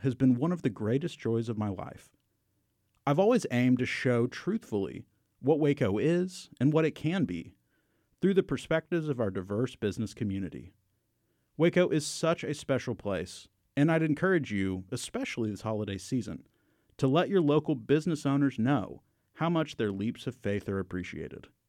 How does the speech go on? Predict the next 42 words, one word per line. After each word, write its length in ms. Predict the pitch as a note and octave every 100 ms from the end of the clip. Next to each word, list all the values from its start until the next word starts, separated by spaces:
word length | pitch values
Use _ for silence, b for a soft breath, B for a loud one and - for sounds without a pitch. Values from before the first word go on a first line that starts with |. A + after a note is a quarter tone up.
| _ _ _ _ _ _ _ _ _ _ _ _ _ _
So, 320 | - D#3+ D3 - -
thank 200 | E3+ F3+
you 120 | D3
all 120 | C3
for 120 | B2+ B2+
your 100 | A#2
support 500 | - - A2+ A2 -
of 120 | F#2+
this 180 | F#2+ F#2+
N 140 | G#2
P 160 | G#2 G2
R 100 | F2+
station 640 | - C3 C3 - B2+ A#2
and 200 | G#2 G2+
for 140 | A2
the 80 | G#2+
kind 320 | - D#3 D3+
words 220 | C3 B2+
that 100 | - -
I've 240 | C3+ E3
received 440 | C3+ - G2+ G2 F2+
from 240 | - G2
many 240 | A2 A#2 G2
of 120 | -
you. 180 | B1+ - _ _ _ _ _ _ _
I'm 80 | C3+
taking 280 | F#3 G3+ F#3+
a 40 |
big 240 | C3 D#3 C3
leap 280 | A2+ C#3+ D3
and 120 | A#2
starting 340 | - A#2+ B2+
a 60 | G2+
business 360 | G#2 - A#2
of 80 | A#2+
my 160 | B2 A#2
own 360 | D3+ A#2 C2+ F#2
that 120 | B2
deserves 440 | A#2 G#2+ A2+ G#2+ - -
all 160 | D3+
my 180 | D#3 C3+
attention, 540 | C3 G#2+ G2+ G2+ G2+